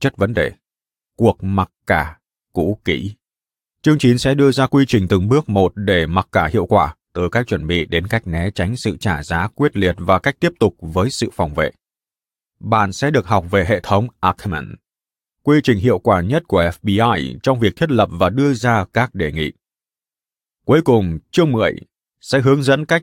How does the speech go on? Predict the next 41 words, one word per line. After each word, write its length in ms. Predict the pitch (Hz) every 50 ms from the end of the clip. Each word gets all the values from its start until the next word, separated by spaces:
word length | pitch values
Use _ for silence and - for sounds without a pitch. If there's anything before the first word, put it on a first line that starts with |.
| - _
tìm 260 | - 127 123 110 107
và 140 | 95 101 101
sử 240 | - - 120 87 82
dụng 220 | 85 110 107 95
loài 240 | 98 98 98 92 87
vật 160 | 85 92 87 -
quý 160 | - 101 107 107
hiếm 280 | 92 110 113 131 135
nhất 180 | 139 165 185 - _
trong 260 | - 247 - 107 95 90
một 140 | 85 82 -
cuộc 200 | - 98 85 -
đàm 220 | 95 92 85 80
phán, 360 | - - 90 92 120 156 175 170 _ _ _ _
thiên 260 | - 107 90 80 82
nga 180 | 82 87 85 82
đen. 220 | 80 87 90 87 - _ _ _ _ _ _ _ _ _ _ _ _ _ _ _
Trong 220 | - 95 101 101
mọi 140 | 98 98 90
cuộc 180 | 85 - 87 90
đàm 180 | 87 87 80
phán, 340 | 76 - 87 85 104 139 156
thường 260 | - - 107 98 98
có 120 | 104 147 147 -
từ 120 | 107 98
ba 280 | 98 117 120 127 123 120
đến 340 | 113 107 101 113 135 139
năm 240 | 135 139 139 131 120
mẩu 260 | 107 104 87 71 73 -
thông 220 | - 120 120 117
tin 360 | - - 127 123 127 117 104
nếu 180 | 98 101 117 147
được 140 | 165 131 101
phát 180 | - 160 160
hiện, 220 | 139 113 107 95 - _ _ _ _ _
sẽ 200 | - - 127 147
làm 280 | 143 123 104 87 82
thay 200 | - - 123 123
đổi 240 | 120 104 92 78 71
mọi 260 | 73 80 87 78 78
việc. 220 | 80 85 78 -